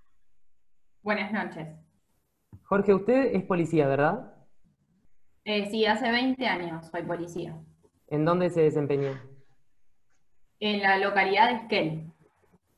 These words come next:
Speaker 2: ¿En qué comisaría?
Speaker 1: En la de Esquel.
Speaker 2: Jorge, quiero que hablemos sobre Héctor Benigno.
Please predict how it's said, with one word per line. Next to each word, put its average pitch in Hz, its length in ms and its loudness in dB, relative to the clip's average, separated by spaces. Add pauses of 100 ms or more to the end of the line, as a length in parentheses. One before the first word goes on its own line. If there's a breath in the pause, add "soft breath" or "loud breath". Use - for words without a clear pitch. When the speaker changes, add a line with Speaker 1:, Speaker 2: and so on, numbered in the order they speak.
(440)
Speaker 2:
¿En 151 160 -2
qué 180 80 -2
comisaría? 151 580 0 (1800)
Speaker 1:
En 196 220 -2
la 190 140 4
de 190 260 -2
Esquel. - 580 -2 (1900 soft breath)
Speaker 2:
Jorge, 247 280 4
quiero 294 180 4
que 247 60 4
hablemos 226 380 4
sobre 170 560 0
Héctor 196 280 2
Benigno. 139 680 0